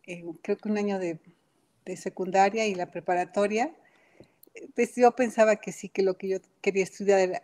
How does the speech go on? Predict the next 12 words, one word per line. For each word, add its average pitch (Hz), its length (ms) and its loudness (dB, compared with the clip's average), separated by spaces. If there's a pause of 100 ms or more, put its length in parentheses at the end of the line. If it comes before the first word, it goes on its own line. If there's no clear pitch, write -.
algo 190 320 -2
así 190 200 -8
como 196 260 0
divertido, 180 720 -2
¿no? 277 180 4
Y 254 60 0
divertido 190 580 0
son 185 360 -10
estas 185 420 -12 (540)
matemáticas 180 800 -6
o 170 160 -12
física. - 560 -10